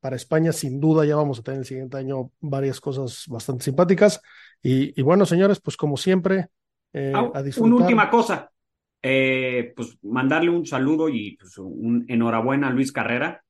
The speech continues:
Speaker 2: en su debut en el, la gira mexicana en Amanali, en un sólido tercer lugar, eh, con unas grandes rondas. Eh, lo hemos tenido, es uno de los invitados más recurrentes.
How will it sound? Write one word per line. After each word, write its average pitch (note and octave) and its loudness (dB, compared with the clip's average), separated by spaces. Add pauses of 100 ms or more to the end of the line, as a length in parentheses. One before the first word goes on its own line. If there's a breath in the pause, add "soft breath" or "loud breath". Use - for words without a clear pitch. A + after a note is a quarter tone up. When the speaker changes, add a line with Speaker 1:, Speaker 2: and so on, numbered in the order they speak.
(140)
Speaker 2:
en A2 -6
su A2+ -6
debut C3 -2
en A#2+ 2
el, G2+ -2
la G2+ -6
gira B2 -4
mexicana A#2 -2
en A2 -2
Amanali, A2+ -2 (340)
en A2 -2
un C3 0
sólido C#3 2
tercer A#2+ -6
lugar, A#2 -2 (540)
eh, G2+ -6
con A2 -2
unas C3 0
grandes C3 0
rondas. C#3+ -2 (540)
Eh, G2+ -6
lo C#3 4
hemos D3+ 2
tenido, C3+ 0
es - -8
uno C3+ -4
de B2 -2
los G#2+ -6
invitados A#2 -4
más A#2+ 2
recurrentes. E3+ -4